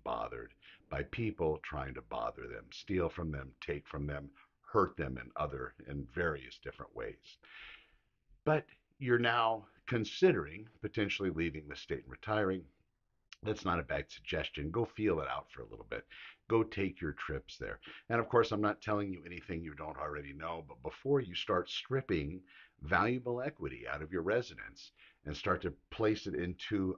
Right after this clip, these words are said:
a market you might not know as well as the current one, 'cause you've already seen the last ten,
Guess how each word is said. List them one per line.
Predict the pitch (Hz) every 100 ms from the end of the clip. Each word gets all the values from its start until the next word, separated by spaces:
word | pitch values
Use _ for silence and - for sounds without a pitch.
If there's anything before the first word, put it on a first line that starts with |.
| -
a |
market | 82 85 - 80
you | 90
might | 85 82 78
not | 80 78
know | 92 92
as | 82 -
well | 73 73 71
as | -
the | 60
current | - - 127 -
one, | - 107 139 - - -
'cause | 135 127
you've | 120
already | 120 98
seen | - - 135 139 92 67
the | 62
last | 52 52 - -
ten, | - 82 71